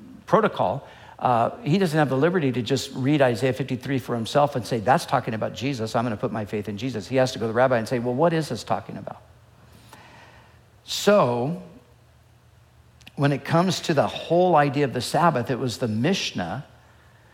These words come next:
that produced twenty-four chapters on the simple command that you shall do no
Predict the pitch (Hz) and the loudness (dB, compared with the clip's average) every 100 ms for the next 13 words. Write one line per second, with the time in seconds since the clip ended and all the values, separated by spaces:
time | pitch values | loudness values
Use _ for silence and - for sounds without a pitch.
0 | _ - _ _ _ - 131 135 - 147 | _ -20 _ _ _ -2 2 2 0 -2
1 | 135 156 127 - - 151 151 156 - 147 | 2 2 0 -2 -4 0 0 0 -2 -2
2 | 135 - 143 135 - 120 101 101 117 - | 0 0 0 0 -2 -6 -4 -6 -8 -10
3 | - - - _ _ - - 127 113 113 | -14 -20 -20 _ _ -8 -2 0 0 -2
4 | - 139 147 139 131 143 131 123 104 98 | -2 -2 0 -2 -2 -2 0 2 0 -2
5 | 98 101 - _ - - - _ _ _ | -6 -10 -16 _ -20 -20 -20 _ _ _
6 | _ _ _ - - _ - 120 120 127 | _ _ _ -20 -20 _ -4 -2 0 2
7 | 135 - 131 120 101 139 143 139 131 127 | 2 2 2 0 0 0 2 0 2 4
8 | 120 120 127 | 4 2 -2